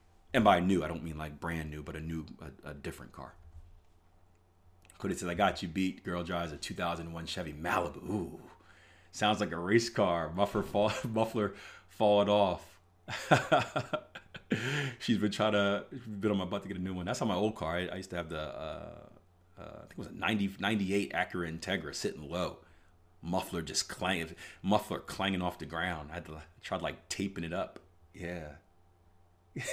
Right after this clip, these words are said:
Hatchback, man. You could fit the world in there.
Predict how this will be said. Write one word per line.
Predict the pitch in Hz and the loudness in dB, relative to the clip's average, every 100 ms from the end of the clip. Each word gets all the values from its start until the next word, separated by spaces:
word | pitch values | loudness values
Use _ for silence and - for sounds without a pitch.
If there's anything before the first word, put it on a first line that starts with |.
| 480 - - 120 - - - - - - - - - - - | -6 -10 -10 -12 -10 -14 -14 -20 -20 -20 -20 -18 -18 -10 6
Hatchback, | 110 - 95 87 - - | 6 6 -2 -4 -4 -8
man. | 98 82 82 | -8 -6 -4
You | 110 | -6
could | - | -4
fit | 104 - | -6 -4
the | |
world | 78 110 110 82 | 0 4 4 2
in | 80 | -2
there. | 71 69 | -6 -12